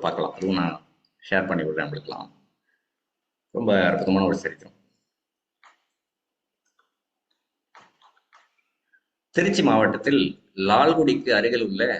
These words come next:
பின்னவாசல் என்ற கிராமத்தில் ஒரு ஏழை குடும்பத்தில் பிறந்தேன். திருச்சி பக்கத்துல இங்க.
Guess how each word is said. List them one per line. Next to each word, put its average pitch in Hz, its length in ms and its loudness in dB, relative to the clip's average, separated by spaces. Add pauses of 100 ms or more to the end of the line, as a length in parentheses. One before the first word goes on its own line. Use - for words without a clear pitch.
(280)
பின்னவாசல் 120 580 0
என்ற 98 220 -6
கிராமத்தில் 110 500 -4 (600)
ஒரு 101 160 2 (140)
ஏழை 160 180 6 (100)
குடும்பத்தில் 113 480 0
பிறந்தேன். 82 420 -6 (1080)
திருச்சி 123 240 -6
பக்கத்துல - 380 -10
இங்க. - 120 -12